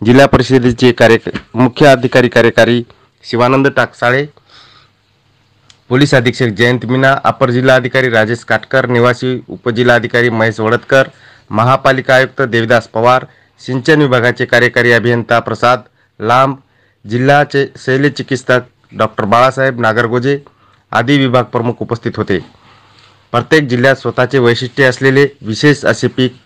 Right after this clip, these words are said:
फळे, भाजीपाल्याचे वाण असते. अशा वाणांची आपल्या भौगोलिक वैशिष्ट्यासह जिओ टॅगिंग केली तर त्यात शेतकऱ्यांना आपल्या कृषी उत्पादनात अधिक मूल्यवृद्धी साध्य करता येईल. यासाठी कृषी विद्यापीठ व संबंधित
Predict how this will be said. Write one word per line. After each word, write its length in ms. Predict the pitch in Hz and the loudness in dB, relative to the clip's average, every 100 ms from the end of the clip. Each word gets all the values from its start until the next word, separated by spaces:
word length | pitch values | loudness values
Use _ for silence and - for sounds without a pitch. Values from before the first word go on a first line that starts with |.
| _ | _
फळे, 200 | 117 127 | 0 0
भाजीपाल्याचे 680 | 113 110 120 117 117 113 120 | 0 -2 -2 -2 0 -2 0
वाण 240 | 110 117 | 0 0
असते. 400 | 113 - 101 - _ _ _ _ - | -2 -6 -12 -12 _ _ _ _ -8
अशा 280 | 113 139 | -2 2
वाणांची 560 | 131 123 127 131 135 143 | 2 2 2 -2 -2 -2
आपल्या 420 | 95 - 127 123 | 0 0 2 0
भौगोलिक 540 | 113 117 123 147 147 _ _ _ | 2 -2 0 0 -2 _ _ _
वैशिष्ट्यासह 800 | - 117 135 - 135 127 131 135 147 _ _ _ _ - 101 | -8 -8 -6 -4 -2 0 2 2 0 _ _ _ _ -14 -2
जिओ 240 | 131 147 | 4 4
टॅगिंग 400 | 147 135 127 135 | 4 2 2 -2
केली 240 | 120 123 120 | -2 -2 0
तर 180 | 135 127 - | 0 0 2
त्यात 140 | 123 120 | 0 0
शेतकऱ्यांना 640 | - 120 - 120 120 123 123 - | -4 -8 -2 -2 0 0 0 0
आपल्या 340 | 110 110 123 | -2 0 -2
कृषी 360 | 120 123 120 160 | -2 -4 -4 -2
उत्पादनात 540 | 143 - 120 117 120 113 _ _ _ - | -4 -2 -2 0 0 -2 _ _ _ -6
अधिक 340 | 113 120 143 | -4 0 0
मूल्यवृद्धी 680 | 131 131 131 123 123 104 131 | 2 2 2 2 0 -2 -6
साध्य 320 | 123 113 98 | -2 -4 -2
करता 300 | - 120 - | -4 -4 0
येईल. 240 | 117 107 82 _ _ _ _ _ | 0 0 -4 _ _ _ _ _
यासाठी 480 | - 135 139 135 143 | 0 0 0 -2 -4
कृषी 320 | - 120 - | -4 -6 -4
विद्यापीठ 460 | 139 131 131 147 139 | -2 0 0 0 -2
व 120 | 123 | -2
संबंधित 420 | 120 101 117 131 | -2 -2 -2 -2